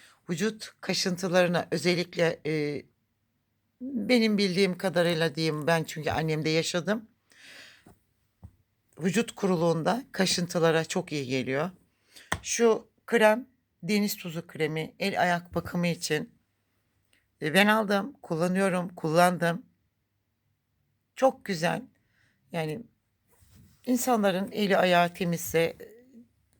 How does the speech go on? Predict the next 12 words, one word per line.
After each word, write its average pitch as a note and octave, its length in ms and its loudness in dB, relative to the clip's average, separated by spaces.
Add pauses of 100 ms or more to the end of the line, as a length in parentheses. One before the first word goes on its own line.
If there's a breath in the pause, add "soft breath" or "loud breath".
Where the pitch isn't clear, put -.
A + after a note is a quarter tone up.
(680)
gerisi C3+ 420 -2
geliyor B2+ 360 -2
zaten. A#2+ 540 -4 (1000)
Çok - 160 -10
fazla C#3+ 340 -2
bunun C#3+ 220 -4
detayına C#3 380 -2
girmek C3 300 -4
istemedim. - 440 -6 (600 loud breath)
Önce F#3 240 4
ayaklar D#3+ 460 4
törpüleniyor. E3+ 680 -2